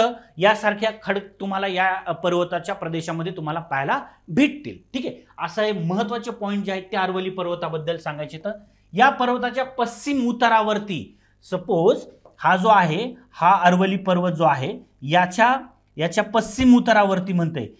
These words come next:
हा जो पर्वत आहे इकडचा जो काय आहे, इकडचा त्याचा, आता हा पर्वत जो आहे इका-, इकडचा आणि इकडचा आणि त्याची दिशा कोणती आणि काय आहे, नीट लक्षात राहू द्या. तर इथलच्या भागामध्ये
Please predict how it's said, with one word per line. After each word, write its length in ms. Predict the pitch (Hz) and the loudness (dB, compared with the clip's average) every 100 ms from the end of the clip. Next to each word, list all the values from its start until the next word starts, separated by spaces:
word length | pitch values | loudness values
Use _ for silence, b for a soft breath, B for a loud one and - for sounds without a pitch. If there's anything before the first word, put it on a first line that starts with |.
| b - | b 0
हा 180 | 165 | 2
जो 140 | 196 254 | 4 0
पर्वत 320 | 247 220 208 | 2 0 2
आहे 160 | 196 180 | 0 0
इकडचा 360 | 185 214 208 214 | 2 2 2 -2
जो 140 | 208 | 0
काय 240 | 202 196 | 6 6
आहे, 280 | 208 226 - - | 4 -4 -14 -14
इकडचा 360 | 180 196 196 | -2 0 0
त्याचा, 320 | 196 190 185 190 B B | -2 0 2 0 B B
आता 160 | 165 190 | 0 0
हा 200 | - 294 | 2 0
पर्वत 440 | 294 208 220 247 | 2 -2 2 2
जो 140 | 196 233 | 2 2
आहे 520 | 208 170 107 - _ _ - | 2 0 -6 -10 _ _ -12
इका-, 280 | 156 214 | -6 -4
इकडचा 440 | 156 180 214 214 214 | -4 -2 -2 0 -2
आणि 180 | 214 185 | -2 -4
इकडचा 420 | 175 208 202 202 | -2 0 0 -2
आणि 100 | 202 | -4
त्याची 200 | 190 175 | -6 -4
दिशा 280 | 190 202 202 | -4 -2 -2
कोणती 400 | 190 190 185 190 | -2 -4 -4 -6
आणि 80 | |
काय 280 | 190 180 175 | 0 2 4
आहे, 100 | 180 | 4
नीट 260 | 180 190 190 | 2 2 2
लक्षात 320 | 180 - 180 | -2 -2 -4
राहू 140 | 160 | -4
द्या. 160 | 156 214 247 B B | 0 0 -2 B B
तर 100 | 202 | -2
इथलच्या 540 | 180 190 196 233 233 254 | 0 0 2 0 2 0
भागामध्ये 600 | 180 165 180 185 180 | 2 -2 0 0 0